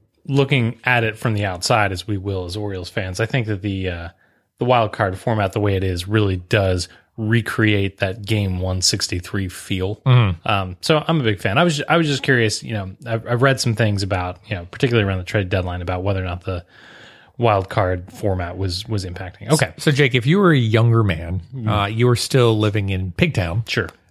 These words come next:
Speaker 2: Uh, would you have gone and paid for the thirty dollar all access pass?
Speaker 1: One hundred percent. Yes, I would. They're standing room only tickets. So you walk in
Speaker 2: Mm-hmm.
Speaker 1: and you can pick out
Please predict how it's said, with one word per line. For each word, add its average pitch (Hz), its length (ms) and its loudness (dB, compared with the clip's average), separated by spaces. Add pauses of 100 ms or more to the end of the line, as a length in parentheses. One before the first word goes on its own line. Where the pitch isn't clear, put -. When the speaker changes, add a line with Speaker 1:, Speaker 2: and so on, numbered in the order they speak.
Speaker 2:
Uh, 110 280 2
would 123 360 0
you 135 180 4
have 131 200 0
gone 117 320 2
and 107 160 -2
paid 107 560 -2 (100)
for 113 260 -2
the 104 160 -2
thirty 120 460 0
dollar 95 600 0 (100)
all 104 340 4
access - 520 -4
pass? 90 520 -4 (200)
Speaker 1:
One 156 480 4
hundred 143 400 2
percent. 120 400 -2
Yes, 117 580 0
I 107 140 -4
would. 101 460 -4 (440)
They're 170 140 2
standing 202 420 2
room 185 180 4
only 160 280 2
tickets. 151 500 -2
So 139 460 0 (1040)
you 143 180 -4
walk 135 400 -2
in 131 300 0 (100)
Speaker 2:
Mm-hmm. 110 240 2 (500)
Speaker 1:
and 175 140 6
you 226 80 4
can 226 160 2
pick 202 180 0
out 170 220 2